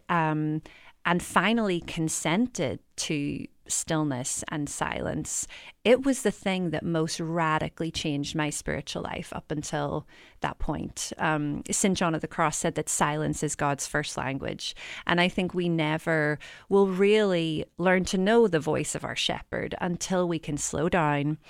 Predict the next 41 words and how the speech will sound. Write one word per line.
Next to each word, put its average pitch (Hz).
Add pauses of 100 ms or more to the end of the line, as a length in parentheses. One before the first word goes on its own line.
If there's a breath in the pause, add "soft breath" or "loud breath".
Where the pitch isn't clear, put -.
(320 soft breath)
and 170
be 160
stripped -
of 170
all 160
of 156
the, 151 (240 loud breath)
not 262
only 269
the 202
external 170
noise 156
and 147
distraction, 160
but, 170
like, 190
looking 208
at -
the 202
interior 208
clutter 165
of 190
our 185
lives 156 (400 loud breath)
and 180
sit -
in 180
the 165
discomfort 160
of 160
silence, 147
because 180
that 160
is 170
how 156
we 156
learn 147
to 143
be 151
fully 143
attentive 143